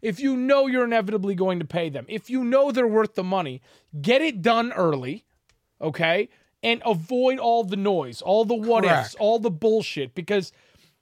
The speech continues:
Speaker 1: a lot of these young guys who are kind of on, like, I mean, think about Daniel Jones can't hold Jalen Hurts' jockstrap, and he ga-, he gained so much attention in the offseason.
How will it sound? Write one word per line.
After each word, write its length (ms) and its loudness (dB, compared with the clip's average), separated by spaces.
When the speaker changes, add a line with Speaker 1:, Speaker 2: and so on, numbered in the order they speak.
Speaker 1:
a 80 0
lot 220 4
of 80 -2
these 220 -4
young 220 0
guys 340 2
who 60 -6
are 40 -6
kind 220 0
of 80 0
on, 140 -2
like, 220 0
I 100 -2
mean, 140 -2
think 220 -4
about 300 -2
Daniel 420 2
Jones 420 0
can't 280 -4
hold 340 0
Jalen 340 2
Hurts' 380 -2
jockstrap, 840 0
and 160 2
he 260 -4
ga-, 360 0
he 280 -6
gained 440 -2
so 400 0
much 280 0
attention 600 -4
in 80 -6
the 100 -8
offseason. 680 -2